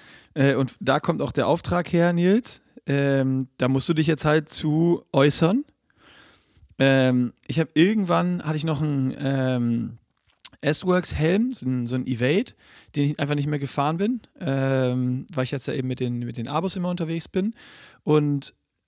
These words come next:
Abus da unser Partner ist, dementsprechend fahre ich den mehr, habe ich den alten Helm verkauft. Und der,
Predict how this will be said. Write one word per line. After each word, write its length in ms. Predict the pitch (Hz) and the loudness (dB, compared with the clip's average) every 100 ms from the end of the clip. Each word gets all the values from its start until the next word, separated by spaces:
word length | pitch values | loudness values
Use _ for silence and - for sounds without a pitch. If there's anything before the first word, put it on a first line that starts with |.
| _ _ _ _ _ - | _ _ _ _ _ -2
Abus 300 | 135 143 143 | 0 2 0
da 100 | 131 | 0
unser 160 | 123 113 | 0 0
Partner 340 | 127 139 185 | -2 -2 -2
ist, 100 | 180 | -4
dementsprechend 380 | 139 - 123 120 | -4 -4 -4 -2
fahre 160 | 123 | 0
ich 60 | 151 | 0
den 80 | 180 | 0
mehr, 80 | 175 | -2
habe 80 | 135 | -2
ich 60 | |
den 280 | - 131 127 - | -2 -2 -2 -4
alten 220 | 135 123 | -4 -2
Helm 200 | 135 160 | -2 -2
verkauft. 600 | 131 - 139 214 269 - - - - _ | -4 -2 0 0 -4 -14 -20 -20 -20 _
Und 220 | 139 127 | -4 0
der, 320 | 147 170 160 | 4 4 2